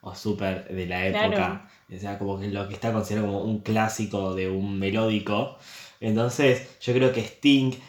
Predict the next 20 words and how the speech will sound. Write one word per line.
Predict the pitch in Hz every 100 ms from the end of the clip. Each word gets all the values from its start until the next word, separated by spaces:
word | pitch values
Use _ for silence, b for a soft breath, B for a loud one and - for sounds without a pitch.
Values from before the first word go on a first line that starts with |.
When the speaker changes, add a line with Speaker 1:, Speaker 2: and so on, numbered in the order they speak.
| B
Speaker 1:
y | 120
ese | 123
tipo | 127 120 117
de |
bandas | 123 131 127
fueron | 127
como | 117 113
los | 110
primeros | 113 113 131 127
que | 110
te, | 107
te | - 117 -
clavaban | 117 110 113 120 107 98 95 B B _
el, | 117 113 113 -
el | 107 104
estilo | - - 143 143
musical | 127 120 123 120 131
o | 107
las | 101 110
melodías | 110 107 110 131 120 101 98 -